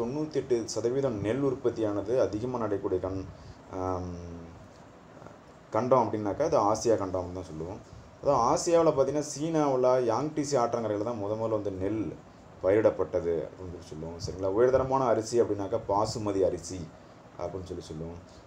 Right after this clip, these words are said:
உணவு உற்பத்தியில் இந்தியா வந்து தன்னிறைவு அடைந்த ஆண்டுனா ஆயிரத்தி தொள்ளாயிரத்தி எழுபத்தி ஏழு அப்படின்னு சொல்லி சொல்லுவோம். சரிங்களா? இப்போ இந்தியாவில் அதிகமாக நெல் விளையும் மாநிலம் பார்த்தீங்கன்னா மேற்கு வங்காளம் அப்படின்னு சொல்லுவோம்.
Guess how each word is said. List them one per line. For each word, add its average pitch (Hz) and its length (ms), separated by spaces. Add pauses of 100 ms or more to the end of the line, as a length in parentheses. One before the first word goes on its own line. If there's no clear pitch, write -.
(120)
உணவு 139 280
உற்பத்தியில் 143 500
இந்தியா 127 360
வந்து 120 200
தன்னிறைவு 117 380
அடைந்த 107 220
ஆண்டுனா 101 380
ஆயிரத்தி 104 180
தொள்ளாயிரத்தி 98 240
எழுபத்தி 104 320 (120)
ஏழு 90 180 (420)
அப்படின்னு 87 320
சொல்லி 85 200 (560)
சொல்லுவோம். 76 320 (120)
சரிங்களா? 87 260 (520)
இப்போ - 140
இந்தியாவில் 156 360
அதிகமாக 139 420
நெல் 127 260
விளையும் 120 200
மாநிலம் 107 320
பார்த்தீங்கன்னா 104 340
மேற்கு 107 280
வங்காளம் 87 560 (240)
அப்படின்னு 87 360
சொல்லுவோம். 82 240